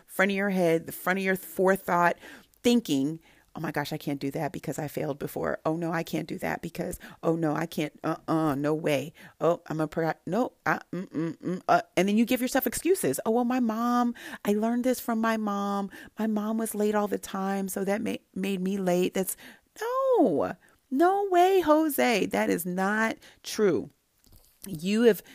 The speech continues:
made this, this survival language to protect you from pain, from experiencing pain, from going through pain, from, from av-, and just even avoiding discomfort. So pain can mean anything on the spectrum of pain from,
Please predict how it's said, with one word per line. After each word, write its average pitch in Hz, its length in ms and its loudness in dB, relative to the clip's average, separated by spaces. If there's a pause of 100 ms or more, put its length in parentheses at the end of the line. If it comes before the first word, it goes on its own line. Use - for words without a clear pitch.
(100)
made 180 520 2
this, 190 400 4
this 190 360 4
survival 165 720 2
language 170 320 0
to - 80 -8
protect - 560 -4
you 254 100 0
from 214 260 0
pain, 139 460 2 (220)
from 196 160 -2
experiencing 240 720 0
pain, 226 280 0
from 147 160 -4
going 202 240 2
through 226 160 -2
pain, 214 380 -2
from, 151 300 -2 (260)
from 160 240 0
av-, 156 320 2
and 160 160 4
just 196 180 2
even 185 200 2
avoiding 190 640 2 (180)
discomfort. - 720 -2
So 180 220 4
pain 262 440 2
can 220 360 0
mean 185 400 0 (100)
anything 196 460 -2
on 165 240 2 (100)
the 156 80 2
spectrum 170 600 -2
of 143 260 2 (380)
pain 185 360 2
from, 147 460 0